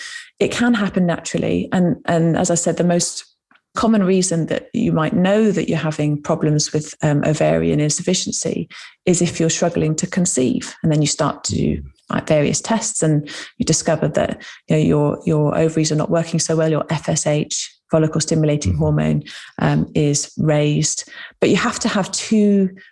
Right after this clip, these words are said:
Speaker 1: readings over the course of four to six weeks
Speaker 2: Mm-hmm.
Speaker 1: that are raised, as well as low estrogen, to actually diagnose it. It's important to be aware of because, you know, many women don't know that it's a potential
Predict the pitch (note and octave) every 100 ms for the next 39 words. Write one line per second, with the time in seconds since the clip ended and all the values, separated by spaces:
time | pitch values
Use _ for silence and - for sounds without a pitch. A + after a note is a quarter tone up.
0 | - E3+ F3+ E3 D#3 D3+ D3+ D3+ - -
1 | D#3+ D#3 D#3+ - D#3 - - - - -
2 | F3 E3 D#3 D#3 - - - - D3 C3+
3 | - G2 E2+ E2 D2+ - D#3 - D3 C#3
4 | C#3 C#3 D#3 - D#3+ D#3 D#3+ C#3+ C#3+ -
5 | - C#3+ C#3+ - C#3+ - - - D3 C#3
6 | - - E2 D#2+ G2 E2 - - - -
7 | - - A#3+ A3 C#4+ A3+ G3+ G#3 F#3 F3
8 | F#3 E3+ D3 D3 D#3 - - - F3 -
9 | F3+ E3+ E3 - - - - E3 D#3+ F#3+
10 | F#3+ F3 E3 D#3+ D3 D#3+ - E3+ D#3+ D#3
11 | - - D#3 - - - - D#3